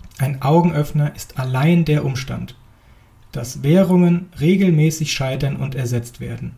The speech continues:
Allemal. Damit meine ich natürlich Augenöffner für eine Dachraum-Zuhörerschaft, an die ich mich ja wende. In von Währungskrisen gebeutelten Ländern ist das tragischerweise alles gelebtes Tagesgeschäft.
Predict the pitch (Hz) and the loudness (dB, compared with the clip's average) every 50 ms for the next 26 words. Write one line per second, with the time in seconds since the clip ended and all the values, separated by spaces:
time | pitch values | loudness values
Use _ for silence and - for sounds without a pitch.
0 | - _ _ - 131 131 135 131 123 120 120 120 - - - - _ _ _ _ | -18 _ _ -6 -4 -2 -2 0 -2 -2 -2 -4 -6 -10 -12 -16 _ _ _ _
1 | _ _ _ _ _ _ _ _ _ - - - 160 139 139 139 - 147 139 127 | _ _ _ _ _ _ _ _ _ -20 -14 -8 -4 -4 -2 -2 -2 -2 0 0
2 | 127 123 - - 143 131 131 131 127 127 - - 131 120 - 120 120 117 117 113 | 0 0 -2 -4 -2 0 0 2 0 0 0 0 0 0 0 0 0 0 -2 -4
3 | - - - - - 131 127 123 117 123 120 - - - - 139 123 - - 127 | -6 -10 -12 -6 -2 -2 0 0 0 0 -2 -4 -8 -8 -6 -4 -4 -4 -2 -2
4 | 120 120 117 117 117 - - 127 123 120 117 117 - - 120 117 113 113 113 117 | -2 0 0 -2 -4 -6 -6 -2 0 0 0 -2 -4 -6 -4 -2 -2 -2 -2 -4
5 | 113 - - _ _ - 143 135 - - - - - - 120 - - - 123 107 | -6 -10 -14 _ _ 0 0 0 0 -2 -8 -8 -8 -10 -10 -6 -4 -2 0 0
6 | 110 110 113 110 - - - - - - - 131 123 131 127 - 147 143 139 120 | 0 -2 -4 -8 -10 -10 -14 -14 -16 -14 -12 -10 -10 -10 -10 -8 -8 -8 -8 -6
7 | - 131 113 - 123 113 113 131 123 120 113 120 - - _ _ _ _ - _ | -6 -6 -6 -6 -4 -4 -2 0 0 0 -2 -4 -8 -12 _ _ _ _ -20 _
8 | _ _ _ _ _ _ - - _ - 143 131 127 120 117 117 - - 120 113 | _ _ _ _ _ _ -20 -16 _ -2 0 2 2 2 0 -2 -2 0 2 2
9 | 113 110 110 120 135 143 139 160 143 - - - - 147 143 139 - 139 135 - | 2 2 0 0 0 2 2 2 2 0 -4 -8 -4 -2 -2 0 0 -2 -2 -2
10 | - 123 117 - 127 127 127 123 - 139 127 123 120 - 117 110 113 110 110 107 | -4 -4 -4 -2 -2 -2 -2 -2 -2 -4 -4 -4 -4 -2 -2 -2 0 0 0 0
11 | 110 123 160 185 185 190 185 175 165 - 160 147 147 - - - 131 120 - - | 2 4 4 6 6 6 6 4 2 2 -2 -4 -4 -4 -6 -6 -6 -6 -8 -10
12 | - - 139 127 123 117 120 117 127 123 117 117 117 117 117 117 113 - - - | -10 -8 -8 -6 -6 -6 -6 -6 -4 -4 -4 -2 -2 -2 -2 -4 -4 -8 -10 -10
13 | - 123 131 127 131 131 - - - - - - 139 139 139 135 - - - 139 | -10 -8 -6 -6 -6 -8 -8 -12 -14 -14 -14 -12 -10 -10 -10 -10 -10 -10 -10 -10
14 | 117 - - - - - - - - - - - - 117 - - 143 139 - - | -10 -10 -10 -12 -12 -12 -12 -14 -18 -18 -16 -16 -14 -14 -14 -14 -16 -16 -18 -20
15 | - - | -20 -20